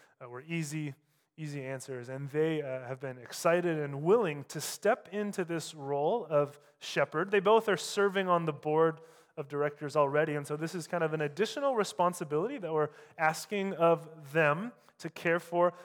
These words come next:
the people of the church. And so what that means for you, the reason I'm telling you this,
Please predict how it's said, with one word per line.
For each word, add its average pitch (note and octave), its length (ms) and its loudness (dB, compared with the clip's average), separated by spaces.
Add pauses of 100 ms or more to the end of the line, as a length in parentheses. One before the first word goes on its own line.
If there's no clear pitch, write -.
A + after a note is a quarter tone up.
(120)
the D#3+ 60 -16
people E3+ 340 -4
of E3 60 4
the D#3 80 -2
church. D3+ 300 -6
And D#3+ 100 -10
so F#3 140 2
what A3+ 220 6
that A3+ 280 4
means C4 540 -4
for F#3 120 -10
you, G#3 240 -2
the F#3+ 80 -4
reason F#3 220 -6
I'm D#3 140 -4
telling G3+ 320 -6
you C3+ 100 -10
this, C#3+ 260 -10